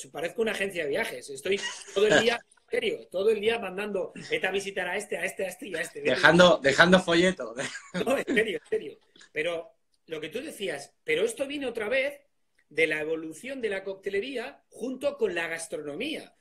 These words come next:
Speaker 1: ¿Por qué? Porque
Speaker 2: Eso.
Speaker 1: los cocineros de repente se dieron cuenta que tenían un agujero económico en su restaurante y lo decían, "Lo tenemos que cubrir". Y sale la figura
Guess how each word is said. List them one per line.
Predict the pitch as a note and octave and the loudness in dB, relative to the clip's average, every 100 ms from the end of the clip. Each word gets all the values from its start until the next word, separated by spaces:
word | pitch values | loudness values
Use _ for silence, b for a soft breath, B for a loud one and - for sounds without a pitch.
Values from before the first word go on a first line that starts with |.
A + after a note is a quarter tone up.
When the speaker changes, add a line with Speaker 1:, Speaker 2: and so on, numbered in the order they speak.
| _ | _
Speaker 1:
¿Por | - F3+ | -10 -8
qué? | - C#4+ | -6 -6
Porque | F3 D#3 | -6 -4
Speaker 2:
Eso. | E3 | -4
Speaker 1:
los | E3 | -4
cocineros | - E3 D#3+ E3+ C#4 G#3+ B3+ D4 - _ _ _ _ _ _ _ | -4 -4 -4 -2 0 0 -2 -6 -16 _ _ _ _ _ _ _
de | D#3+ | 0
repente | E3 B3+ D4 D#4 | 0 -2 -8 -6
se | F3+ | -6
dieron | F3+ B3+ B3 | -4 -6 -4
cuenta | A#3+ C4 A#3+ G#3 | -2 -2 -2 -4
que | D#3 | -4
tenían | E3 A3+ G3+ D#3 G3 | -4 -4 -4 -4 -4
un | B3 | -2
agujero | C4 A3+ G#3 - A3 D#3+ | 2 2 2 2 2 2
económico | D3+ D#3+ B3 G#3+ E3+ | -2 -6 -4 -6 -6
en | D#3 | -8
su | F3+ A#3 | -4 -4
restaurante | B3+ A#3 G#3 C4 A#3 G3 C4+ _ _ _ _ | -4 -2 -2 -2 -6 -10 -12 _ _ _ _
y | - | -4
lo | E3+ | -2
decían, | D3+ D#3 C#3+ | 0 -2 -6
"Lo | D3+ D3 | -4 -4
tenemos | F#3 C#4 | -2 -4
que | - G3+ | 0 0
cubrir". | D3+ A3 G#3+ - | 0 0 -2 -4
Y | C#3+ | -12
sale | - B3 | -6 -4
la | C4+ G#3+ | -2 -4
figura | F3+ F#3 C4 F3 A#3 - | -6 -4 -2 -4 -4 -12